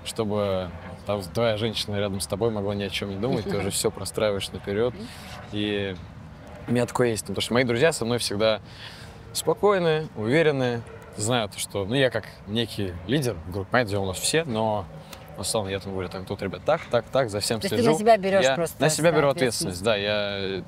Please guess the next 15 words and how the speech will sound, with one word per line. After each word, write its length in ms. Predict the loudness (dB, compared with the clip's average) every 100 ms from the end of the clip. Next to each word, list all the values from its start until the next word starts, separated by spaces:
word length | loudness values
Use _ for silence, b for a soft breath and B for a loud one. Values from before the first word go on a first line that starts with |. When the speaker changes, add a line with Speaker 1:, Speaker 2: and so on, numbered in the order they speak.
| -10 -8
Speaker 1:
считаю 380 | -4 2 4
это 160 | 2 -2
правильным, 600 | 4 4 4 0 -4 -2
люблю 260 | 0 4 4
это 180 | 2 0
делать, 360 | 0 0 -2 -8
для 160 | -6 -4
меня 300 | -4 -4 -4
несложно, 640 | -4 2 2 2 -2 -6 B B B B -20 -20 -18 -16 -8
наоборот, 420 | -4 -4 -2 -4
помогает 440 | -2 0 2 0 -2
мне 220 | -4 -6 -10 B B B -8
быть 160 | -4 -2
более 240 | 0 0
ответственным 500 | 0 0 0 -4 -6